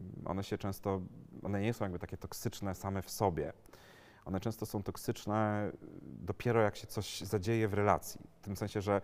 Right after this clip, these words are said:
na przykład spotykają się dwie fajne osoby. One naprawdę są spoko i tworzą związek.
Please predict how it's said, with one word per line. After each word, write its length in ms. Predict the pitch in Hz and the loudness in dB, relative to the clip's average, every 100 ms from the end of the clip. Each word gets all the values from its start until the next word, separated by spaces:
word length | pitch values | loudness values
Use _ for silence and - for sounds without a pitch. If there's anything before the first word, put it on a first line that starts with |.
| - - - - - | 0 -20 -20 -14 -6
na 40 | |
przykład 160 | - - | -2 0
spotykają 340 | 110 - 147 | 0 2 2
się 100 | 110 | 2
dwie 160 | 101 123 | 0 2
fajne 280 | 120 107 | 2 4
osoby. 380 | 104 - 76 - - - | 2 2 0 0 -8 -6
One 140 | 196 | 2
naprawdę 260 | 294 320 196 | 2 4 4
są 140 | 117 101 | 4 0
spoko 360 | - - - - | 2 0 0 -8
i 40 | - | -2
tworzą 300 | - 151 143 | 4 6 6
związek. 500 | 113 95 76 64 | 6 4 2 -4